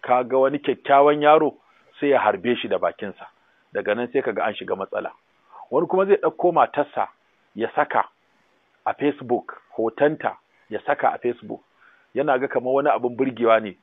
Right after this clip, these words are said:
To, wani mugu ne, in ya kalli matan nan taka ya faɗi wata magana a kanta,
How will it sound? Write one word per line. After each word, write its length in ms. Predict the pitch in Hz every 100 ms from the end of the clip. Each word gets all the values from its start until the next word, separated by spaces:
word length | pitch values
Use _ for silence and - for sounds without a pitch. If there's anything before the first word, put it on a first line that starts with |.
| _ _ - - -
To, 80 | 135
wani 180 | 151 196
mugu 480 | 196 208 180 165 139
ne, 240 | 110 101 _ _ _ _
in 140 | 151 180
ya 80 |
kalli 300 | 196 170 156
matan 400 | 165 151 135 147
nan 160 | 139 135
taka 360 | - 139 139 117
ya 80 | 127
faɗi 220 | 135 127
wata 260 | 131 -
magana 380 | 139 110 123 127
a 80 | -
kanta, 380 | - 127 101 95